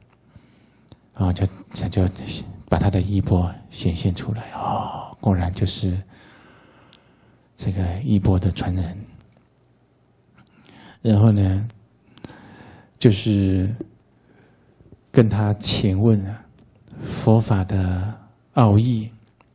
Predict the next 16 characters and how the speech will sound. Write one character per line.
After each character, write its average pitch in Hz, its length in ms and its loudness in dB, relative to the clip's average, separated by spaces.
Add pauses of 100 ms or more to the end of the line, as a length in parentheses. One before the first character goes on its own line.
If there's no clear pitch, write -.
(460)
六 131 180 8
祖 110 160 2
讲 95 260 -2
一 101 80 0
句 107 200 -2
话 110 500 -6 (1800)
：“唯 107 280 6
论 151 340 6 (800)
见 131 320 6
性， 147 360 2 (1400)
不 131 80 10
论 127 320 4
禅 107 320 -2
定 117 280 0
解 104 220 -2
脱。” 107 480 -6